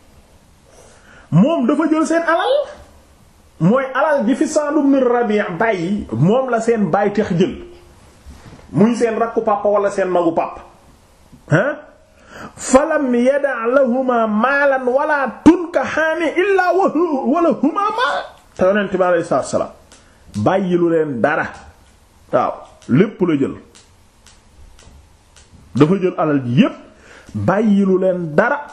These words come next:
Te nag, "Falam yada' lahuma maalan", bàyyilu leen benn ci alal ji.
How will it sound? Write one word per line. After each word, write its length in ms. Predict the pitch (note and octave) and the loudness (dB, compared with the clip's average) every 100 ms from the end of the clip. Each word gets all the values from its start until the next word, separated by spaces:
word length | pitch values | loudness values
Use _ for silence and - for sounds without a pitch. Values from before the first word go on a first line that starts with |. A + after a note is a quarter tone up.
| - - - | -20 -20 -2
Te 60 | D3+ | 0
nag, 160 | E3+ - - - - - - _ _ _ - - - - - - - - | 0 -2 -10 -20 -20 -20 -20 _ _ _ -20 -20 -20 -20 -20 -20 -20 -6
"Falam 380 | - F3 E3+ | -2 0 0
yada' 360 | D#3 E3+ E3+ D#3 | 2 2 0 0
lahuma 480 | D#3 D3+ D3+ D#3 D3+ | 0 0 0 0 0
maalan", 580 | D3+ D#3 E3+ E3 E3+ D#3 | 0 0 0 0 0 0
bàyyilu 360 | D#3+ E3+ D#3+ D#3+ | 0 2 0 0
leen 160 | E3+ D3+ B2+ | 0 -2 0
benn 400 | D4+ E4 E4+ D4 | 0 0 0 0
ci 80 | - | 0
alal 220 | - F#3 | -2 0
ji. 80 | B2+ | -2